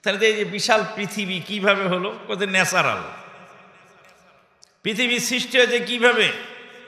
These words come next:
বলছে, "এটা বিগ ব্যাংয়ের মাধ্যমে সৃষ্টি হয়েছে।" Big Bang মানে হলো মহাবিস্ফোরণ। বিস্ফোরণের দুর্ঘটনায় জ্বলে পুড়ে ছারখার হয়,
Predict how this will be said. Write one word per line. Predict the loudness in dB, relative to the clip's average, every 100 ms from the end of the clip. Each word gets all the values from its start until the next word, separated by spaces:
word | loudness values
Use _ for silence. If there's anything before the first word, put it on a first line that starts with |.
| -20 -20 -8 -2
বলছে, | 2 6
"এটা | 6
বিগ | 4 2 2 0 0
ব্যাংয়ের | 4 4 4 4
মাধ্যমে | 2 2 0 0
সৃষ্টি | 0 -2 -4 -4
হয়েছে।" | -4 -4 -8 -18 -20 -20 -20 -20 _ _ -20
Big | -2 0 0 0
Bang | 0 2
মানে | 0 0 2
হলো | 4 4 2 -4 -12 -2
মহাবিস্ফোরণ। | 2 6 4 4 -2 -2 -4 -6 -12 -18 -20 -20 -20 -20 -20 -20 -20 -20 _ _
বিস্ফোরণের | -2 -2 -2 4 4 6 2 0 -2
দুর্ঘটনায় | -4 2 4 6 6 6 4
জ্বলে | 4 4 6 4
পুড়ে | 4 2 2
ছারখার | 4 4 6 4 4
হয়, | 2